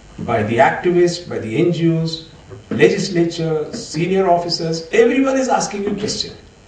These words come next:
<coughs> कोणीतरी मला म्हणालं, एक निर्णय घ्यायला, साहेब, तुम्ही म्हटल्याप्रमाणे आम्हाला पंधरा मिनिटं लागली,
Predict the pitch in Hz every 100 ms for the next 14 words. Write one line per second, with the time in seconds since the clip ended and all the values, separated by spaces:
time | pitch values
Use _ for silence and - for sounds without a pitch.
0 | - - - - - - - - - 165
1 | 175 175 165 156 151 135 131 - - -
2 | - - - - - 143 156 220 190 170
3 | 175 190 190 143 143 165 170 - - -
4 | - _ - - 147 151 151 165 160 139
5 | 156 151 143 151 151 139 151 - 165 165
6 | 160 143 147 127 107